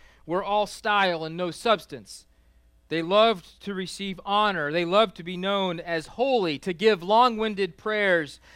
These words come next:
But as Jesus warns, if you dig below the surface, if you go just a little bit deeper with them, what you find is that the heart, the inside, doesn't match the outside. Inside, in their hearts and their minds, they are corrupt, even to the point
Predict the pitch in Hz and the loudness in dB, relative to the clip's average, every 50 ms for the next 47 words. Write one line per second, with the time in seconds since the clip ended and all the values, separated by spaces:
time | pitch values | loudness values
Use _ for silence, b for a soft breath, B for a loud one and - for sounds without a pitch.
0 | B B 196 208 202 190 156 151 190 247 269 247 214 233 233 190 - 202 196 190 | B B 0 0 0 0 -2 -6 -8 -6 -6 -6 -6 -6 -8 -8 -8 -8 -6 -4
1 | 185 180 180 185 185 180 165 175 170 - 190 180 156 170 220 240 254 202 180 175 | -2 -2 -2 -2 -2 -4 -6 -8 -8 -8 -10 -12 -6 -2 0 0 0 0 -2 -4
2 | 196 190 190 190 196 208 214 214 202 180 160 165 151 - - - 262 240 233 - | -4 -4 -4 -2 -2 0 0 0 0 -2 -4 -8 -10 -10 -6 -2 0 0 0 0
3 | - - 139 131 127 - - 156 - 170 165 151 185 185 180 170 160 190 202 185 | -2 -6 -8 -8 -8 -10 -14 -14 -14 -14 -10 -6 -4 -4 -4 -2 -2 -4 -4 -4
4 | - 170 175 196 214 214 196 175 185 175 156 160 220 247 269 262 - 196 175 170 | -6 -8 -4 0 0 0 0 -2 -4 -6 -6 -6 -6 -6 -6 -6 -6 -8 -8 -8
5 | 170 156 - - 170 160 160 160 160 156 B B B B 160 B 180 226 226 - | -8 -10 -6 -6 -4 -4 -4 -4 -6 -8 B B B B -12 B -2 -2 -2 -2
6 | - 226 220 202 - _ 254 247 240 214 196 185 180 175 170 165 165 - 202 180 | -6 -10 -10 -10 -10 _ -4 0 0 0 0 0 -2 -4 -6 -8 -10 -8 -8 -6
7 | 160 165 185 170 - 175 151 - - 226 247 220 196 180 - - B B B B | -6 -4 -6 -8 -8 -10 -14 -4 2 4 4 6 4 4 0 -6 B B B B
8 | - 190 196 233 240 247 240 214 - - 214 196 180 175 175 170 170 b b b | -8 -6 -2 0 0 0 0 -4 -6 -2 0 2 4 4 2 2 0 b b b
9 | b - 151 220 233 196 202 196 180 175 185 185 180 175 165 - - - - _ | b 0 2 2 4 4 2 -2 -4 -2 0 2 2 2 0 -2 -8 -16 -20 _
10 | _ _ _ - 143 175 196 202 202 202 202 196 - - - 175 147 120 107 78 | _ _ _ -12 -8 -4 2 4 6 6 6 4 0 -8 -6 -6 -4 -4 -6 -8
11 | - _ _ _ _ _ _ _ _ _ _ _ _ _ - 240 285 285 254 - | -14 _ _ _ _ _ _ _ _ _ _ _ _ _ 2 2 2 2 0 -2
12 | - 214 185 180 175 180 180 185 185 190 190 180 214 233 254 247 247 - 220 202 | 0 2 4 4 4 4 4 2 0 -2 -2 2 4 4 4 2 0 -4 -8 -6
13 | 196 185 190 202 226 233 214 202 185 180 180 170 - 160 180 190 202 190 190 190 | -6 -2 0 2 2 4 4 4 2 2 0 -4 -8 -8 -4 -2 -2 -2 -2 -2
14 | 175 170 170 170 170 165 - - - 208 214 226 240 220 180 - - - 233 262 | 0 2 2 4 2 0 -4 -6 -8 -4 2 4 6 6 4 2 -4 -10 -8 -8
15 | 262 277 247 214 214 202 180 - 202 214 208 202 190 - | -6 -6 -8 -6 -8 -8 -8 -6 -4 -2 -2 -2 -2 -4